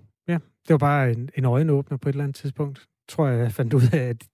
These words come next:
de er jo faktisk yngre end mig, og han hedder Martin, og han gik to klasser under mig på, i folkeskolen. Ham, der sidder derinde, han er, han er faktisk ikke så farlig. Så du kan godt rive dem lidt rundt.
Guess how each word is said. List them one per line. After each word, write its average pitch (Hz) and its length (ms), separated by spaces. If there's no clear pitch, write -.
de 135 80
er - 40
jo 117 80
faktisk 127 340
yngre 135 260
end 117 80
mig, 113 280
og 127 60
han 117 120
hedder 123 160
Martin, 120 460
og 113 160
han 117 240
gik 120 140
to 139 260
klasser 127 300
under 123 180
mig 120 200
på, - 100
i 123 200
folkeskolen. 123 680
Ham, 220 360
der 143 60
sidder 151 240
derinde, 139 260
han 165 160
er, 147 280
han 160 140
er 151 60
faktisk 151 220
ikke 143 140
så 143 60
farlig. 131 360
Så 156 120
du 143 100
kan 139 80
godt 156 200
rive 160 160
dem 156 120
lidt 151 180
rundt. 139 260